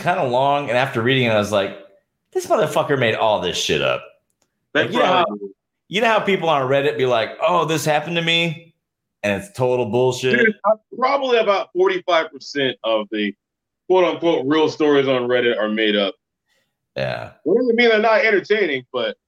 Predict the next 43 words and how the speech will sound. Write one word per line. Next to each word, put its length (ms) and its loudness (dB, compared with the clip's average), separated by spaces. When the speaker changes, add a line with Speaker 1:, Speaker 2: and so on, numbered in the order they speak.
Speaker 2:
they're 140 -2
not 340 0
realistic 640 -2
either. 500 -4
Speaker 1:
I 80 0
might 240 2
do 120 2
it 100 0
next 260 -2
week, 200 0
and 100 0
we 80 0
can 120 -2
talk 240 -2
about 220 -2
it 40 -8
just 140 -8
to 60 -8
see 280 -2
if 100 -6
you 100 -4
guys 260 -2
think 160 -8
it's 120 -10
bullshit 500 -6
also. 560 -4
But 220 -4
we'll 100 -4
see. 440 -8
Oh, 180 2
also, 720 0
I 80 -2
have, 240 2
I 100 0
have 80 0
a 40 -2
tip 320 -2
for 560 -2
ladies. 680 -2
Well, 140 0
not 180 2
just 140 -6
ladies. 500 -2